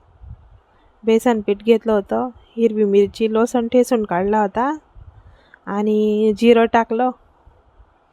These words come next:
आणि भजी सोडा टाकला आणि चांगलं मिक्स करून टाकलेलं आहे, मीठ टाकलेलं आहे त्याच्यामध्ये. भजीचं पीठ, भजीचं पीठ म्हणजे कसं आहे, मिनी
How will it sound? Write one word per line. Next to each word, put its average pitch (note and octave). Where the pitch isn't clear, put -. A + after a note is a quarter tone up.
आणि G#3+
भजी A#3+
सोडा A3+
टाकला G#3
आणि G#3+
चांगलं A3+
मिक्स A3+
करून A#3
टाकलेलं A#3
आहे, A#3
मीठ A3
टाकलेलं A3+
आहे A3+
त्याच्यामध्ये. A3+
भजीचं A3
पीठ, A3
भजीचं A#3+
पीठ G#3+
म्हणजे A#3+
कसं A3+
आहे, C4+
मिनी B3+